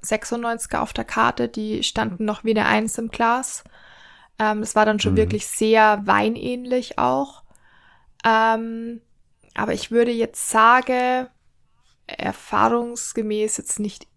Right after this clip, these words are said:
Speaker 1: ewig lagern. Also es ist schon ein Getränk,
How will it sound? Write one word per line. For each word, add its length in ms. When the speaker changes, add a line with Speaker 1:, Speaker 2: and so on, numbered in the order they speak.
Speaker 1:
ewig 560
lagern. 640
Also 380
es 240
ist 340
schon 500
ein 200
Getränk, 800